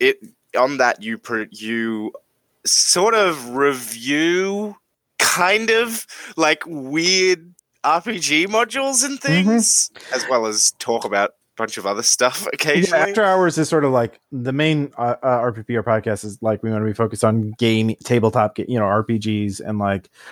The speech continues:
Speaker 2: provide useful advice and make it relevant to people listening to it. But our, after, there's a lot of stuff we could talk about. It's After Hours is more like, you know, let our hair down, just, uh, have fun with it. And,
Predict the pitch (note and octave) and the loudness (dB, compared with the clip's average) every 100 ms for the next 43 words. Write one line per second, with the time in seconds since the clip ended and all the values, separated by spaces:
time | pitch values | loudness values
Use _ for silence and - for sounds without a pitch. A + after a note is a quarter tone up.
0 | - C#3+ C#3+ D3+ B2+ C3 A#2+ B2+ G2 G#2 | -4 0 2 2 2 0 2 2 4 2
1 | G2 G2 G#2 G2+ G2 A2+ G#2 G2+ - A2+ | 2 0 -4 -4 -4 -4 -4 -6 -8 0
2 | G#2+ G2+ G2 F#2+ G#2+ G#2+ G2 F#2+ B2 A2 | 2 2 0 -2 -2 -2 0 0 0 0
3 | G2 G2+ G2 A2 C#3 C#3+ D3 D3 C#3 C#3 | -2 -2 -2 0 0 2 0 2 0 2
4 | D#3 E3+ E3 D3 C3 A2 B2 G#2+ G#2+ F#2+ | 2 2 2 2 0 -2 -4 -2 -2 -2
5 | G2+ G2 - - - C3 D3 C#3 C3+ A#2+ | -4 -4 -10 -20 -8 -2 0 2 2 2
6 | A#2+ A#2+ A#2+ A2+ A2 A#2 - C#3+ B2 A2+ | -2 0 2 2 0 -6 -10 -6 -2 0
7 | A2+ G#2 A2+ A2 G#2+ G#2 G2+ G#2 - _ | 0 2 0 0 0 -2 -4 -6 -8 _
8 | _ _ _ A2 G#2 G#2 F2+ A#2+ A2 C3 | _ _ _ 2 4 4 2 0 2 2
9 | B2 A#2+ G#2+ G#2+ G2+ - A#2+ A2+ A2+ A2 | 2 0 0 -2 -2 0 2 2 2 -2